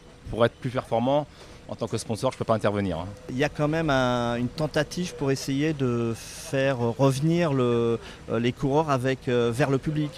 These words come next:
Speaker 2: c'est cela ?
Speaker 1: Effectivement, euh, le public, ils viennent voir, euh, des coureurs, ils veulent une petite dédicace. Les enfants,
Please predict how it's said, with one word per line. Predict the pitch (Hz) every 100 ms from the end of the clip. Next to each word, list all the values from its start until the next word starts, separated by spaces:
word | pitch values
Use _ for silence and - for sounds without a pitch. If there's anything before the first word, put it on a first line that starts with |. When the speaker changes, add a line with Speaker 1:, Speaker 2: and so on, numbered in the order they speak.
| 110
Speaker 2:
c'est | -
cela ? | 127 156 170 180 - - -
Speaker 1:
Effectivement, | 101 104 - 123 131 120 90
euh, | 85 87
le | 92
public, | - 104 117 123
ils | 95
viennent | 101 101
voir, | 104 107 104 98
euh, | 92 92
des | 101
coureurs, | - 101 113 127 120
ils | 101
veulent | 95 107
une |
petite | 104 104
dédicace. | 101 101 127 131
Les | 120 107
enfants, | 110 - 131 127